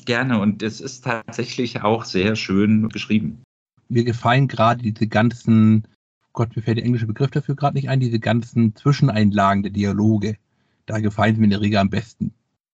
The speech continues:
Speaker 2: Während der Flugreisen oder auch jetzt hier im Zug, da gibt's immer ein bisschen emotionale Tiefe auch.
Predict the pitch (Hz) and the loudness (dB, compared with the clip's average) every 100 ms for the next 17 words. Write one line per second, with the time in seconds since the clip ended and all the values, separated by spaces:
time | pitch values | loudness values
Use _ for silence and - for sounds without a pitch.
0 | - 104 110 107 135 - - 113 120 120 | -6 0 2 2 -2 -2 0 0 0 -2
1 | 110 110 104 107 92 - 110 98 101 - | -2 -2 -4 -6 -6 0 0 0 -6 -2
2 | 120 120 - _ _ _ _ 113 110 107 | -2 -4 -18 _ _ _ _ -2 2 4
3 | 107 107 110 - _ _ - - 127 117 | 4 2 0 -2 _ _ -10 -6 -4 2
4 | 110 110 104 120 113 110 107 104 - 101 | 4 4 2 -2 0 2 2 2 0 0
5 | 95 98 107 104 95 - | 0 -2 -2 -2 -4 -6